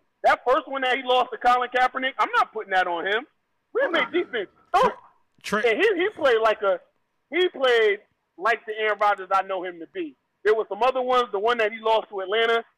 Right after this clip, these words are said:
Speaker 1: their team
Speaker 2: That's
Speaker 1: just
Speaker 2: not
Speaker 1: wasn't
Speaker 2: his
Speaker 1: good
Speaker 2: fault.
Speaker 1: enough. Yeah, their, their
Speaker 2: The
Speaker 1: team just
Speaker 2: Cardinals
Speaker 1: wasn't
Speaker 2: game
Speaker 1: good
Speaker 2: ain't his
Speaker 1: enough.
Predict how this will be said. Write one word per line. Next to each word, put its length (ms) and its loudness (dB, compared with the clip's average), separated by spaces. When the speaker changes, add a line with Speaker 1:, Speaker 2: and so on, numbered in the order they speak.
Speaker 1:
their 80 2
team 160 -2
Speaker 2:
That's 120 -4
Speaker 1:
just 40 -6
Speaker 2:
not 80 -2
Speaker 1:
wasn't 240 0
Speaker 2:
his 120 -12
Speaker 1:
good 140 -4
Speaker 2:
fault. 180 4
Speaker 1:
enough. 100 -20
Yeah, 180 -2
their, 0 -
their 140 -6
Speaker 2:
The 120 0
Speaker 1:
team 80 -12
just 140 -4
Speaker 2:
Cardinals 160 -4
Speaker 1:
wasn't 220 -2
Speaker 2:
game 60 -8
Speaker 1:
good 120 -2
Speaker 2:
ain't 0 -
his 60 -2
Speaker 1:
enough. 280 2